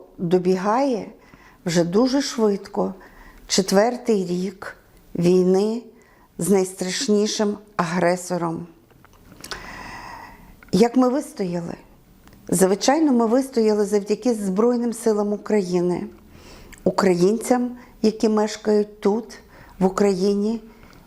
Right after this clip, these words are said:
і українцям, і українкам, яких так багато сьогодні за межами рідної землі. І ви є наша сила,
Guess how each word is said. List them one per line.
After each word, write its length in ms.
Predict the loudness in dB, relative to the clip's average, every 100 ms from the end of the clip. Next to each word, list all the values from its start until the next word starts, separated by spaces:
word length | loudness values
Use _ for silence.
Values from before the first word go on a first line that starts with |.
| _
і 80 | 2
українцям, 760 | 2 0 -2 2 0 0 -2 2
і 80 | 2
українкам, 960 | 0 -2 0 2 0 0 -2 -4 -6 -12 -20 -20 -20 0
яких 680 | 0 2 0 0 -2 -12 -14 -20 _ _ -20 -20 -2
так 260 | -2 0 2
багато 480 | 2 2 0 -4 -10
сьогодні 680 | -2 0 0 -2 -2 -6 -10 -20 -20 -6 0
за 200 | 2 4
межами 440 | 2 2 2 2
рідної 480 | 0 -2 2 2 2
землі. 540 | 2 2 2 0 -4 -10 -20 -20 -20 -20 -20 -20 -20 -2
І 120 | 0 2
ви 340 | 2 0 -2 -10 -20 -8
є 240 | -2 0
наша 340 | 2 0 -4 -8
сила, 500 | -4 -2 -2 -2